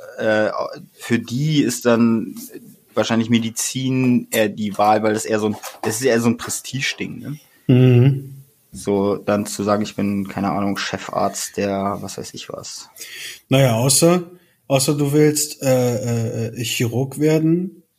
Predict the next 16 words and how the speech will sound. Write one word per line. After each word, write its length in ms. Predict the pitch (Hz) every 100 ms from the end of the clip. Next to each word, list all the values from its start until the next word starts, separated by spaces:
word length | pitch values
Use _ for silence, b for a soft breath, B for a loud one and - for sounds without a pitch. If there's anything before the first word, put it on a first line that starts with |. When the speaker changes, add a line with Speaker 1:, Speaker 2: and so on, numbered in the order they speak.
| _ _ _ _
Speaker 2:
weil 120 | 131 131
der 120 | 123
Metzger 380 | 135 135 139 131
zu 120 | 127
schlecht 320 | - 120 -
bezahlt 440 | 127 - 101 -
wird. 260 | - - - _ _ _ _ _ _ _ _ _ _ _ _ _ _ _ _ _ -
Speaker 1:
Hm. 220 | 104 98 _ _ _ _ _ B B B B B B B B B _ _ -
Hm. 260 | 104 104
Speaker 2:
Und, 280 | 135 120 117
und 160 | 127 117
in 140 | 113
Privatkliniken. 960 | - 131 120 120 117 120 101 95 92 95
Also 160 | 104 110
in 80 | 110
Privatkliniken 1200 | 107 104 143 143 180 180 180 175 175 180 -